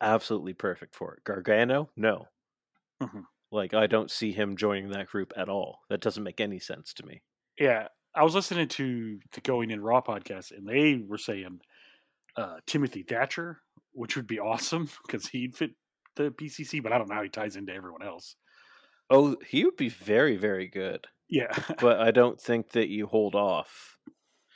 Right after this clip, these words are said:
Speaker 1: I don't think you do the, you play this this way.
Speaker 2: Yeah, yeah,
Speaker 1: I
Speaker 2: yeah.
Speaker 1: think you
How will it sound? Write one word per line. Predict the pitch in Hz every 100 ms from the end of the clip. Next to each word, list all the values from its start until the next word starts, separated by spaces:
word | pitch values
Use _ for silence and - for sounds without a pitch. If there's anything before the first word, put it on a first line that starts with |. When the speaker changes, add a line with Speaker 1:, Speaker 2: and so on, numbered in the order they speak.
| - -
Speaker 1:
I | 123
don't | 135 120
think | 131 -
you | 117
do | 101 107
the, | 101 95 _
you | 107 107 -
play | - 113 98
this | 92 - -
this | 92 -
way. | 90 92 - _ _
Speaker 2:
Yeah, | 233 151
yeah, | 127
Speaker 1:
I | 117
Speaker 2:
yeah. |
Speaker 1:
think | 123 113 113
you | 101 92